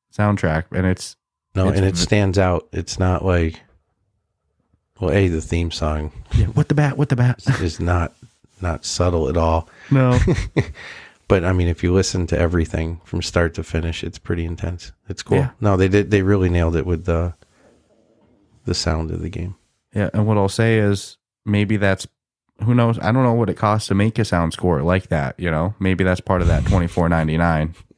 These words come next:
Speaker 1: you know?
Speaker 2: Every, everything is part of the twenty-four ninety-nine.
Speaker 1: Four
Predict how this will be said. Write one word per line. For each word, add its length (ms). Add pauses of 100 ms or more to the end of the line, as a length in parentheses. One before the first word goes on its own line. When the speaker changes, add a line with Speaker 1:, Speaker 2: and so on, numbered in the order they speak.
(100)
Speaker 1:
you 80
know? 180 (1700)
Speaker 2:
Every, 380
everything 500
is 160
part 300
of 120
the 120
twenty-four 560
ninety-nine. 80
Speaker 1:
Four 120